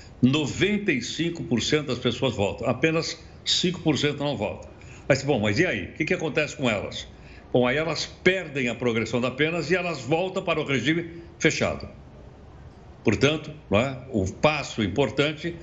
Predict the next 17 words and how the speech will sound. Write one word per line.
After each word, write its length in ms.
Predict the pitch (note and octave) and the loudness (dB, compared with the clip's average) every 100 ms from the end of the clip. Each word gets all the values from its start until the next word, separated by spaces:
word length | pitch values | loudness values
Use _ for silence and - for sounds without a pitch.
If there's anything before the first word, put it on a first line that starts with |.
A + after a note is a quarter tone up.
| - - - - - - | -16 -18 -20 -20 -6 2
para 300 | B2 A#2 A2 | 2 4 0
a 20 | |
ressocialização 1000 | A2+ F3 - D3+ - C3 A2 A2 - C#3 | 0 0 0 -2 0 0 0 -2 0 2
é 80 | B2 | 2
essa, 320 | D3+ - E3 - - - | -2 -6 -8 -8 -18 0
agora 580 | B2+ A2 B2+ C3 C3+ - - | 2 4 2 2 -2 -10 -6
se 200 | - D#3+ | 2 2
exige 340 | G2+ G#2 C3 | 2 2 2
também 240 | B2+ A#2 | 2 2
uma 160 | C#3 A#2+ | 0 -2
contrapartida. 800 | - C3 C3+ B2+ B2+ A#2 E2 C#2 C#2+ - - | -2 0 0 0 0 0 -2 -4 -8 -14 0
É 60 | B2 | 2
uma 140 | C3 | 2
característica 840 | C3 F#3 F3+ D#3 D#3 B2 B2 - A#2 | 2 0 0 0 2 2 0 -2 0
do 100 | G#2+ | 2
direito 300 | A#2 A2 A#2 | 0 -2 -2
brasileiro, 480 | D#3+ D#3 E3 F#3+ | -2 0 -2 -2